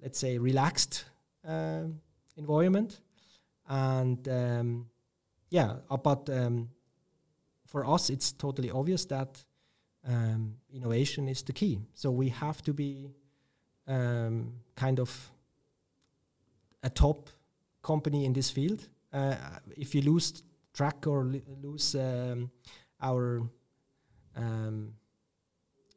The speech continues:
how do you say? We still are probably,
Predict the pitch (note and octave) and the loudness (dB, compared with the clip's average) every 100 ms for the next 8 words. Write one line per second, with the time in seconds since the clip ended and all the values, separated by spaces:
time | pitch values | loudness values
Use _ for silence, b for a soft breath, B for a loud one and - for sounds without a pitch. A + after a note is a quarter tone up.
0 | _ - B2+ D3+ C#3 C3 B2+ - _ _ | _ -8 -4 0 0 0 -2 -8 _ _
1 | _ _ _ _ _ _ _ _ _ C3+ | _ _ _ _ _ _ _ _ _ 0
2 | D#3 F#3+ G#3+ D3+ C#3+ C3+ C3 - - _ | 6 10 10 10 6 4 0 -12 -20 _
3 | _ _ D3+ C#3 C3+ B2+ | _ _ 0 4 4 2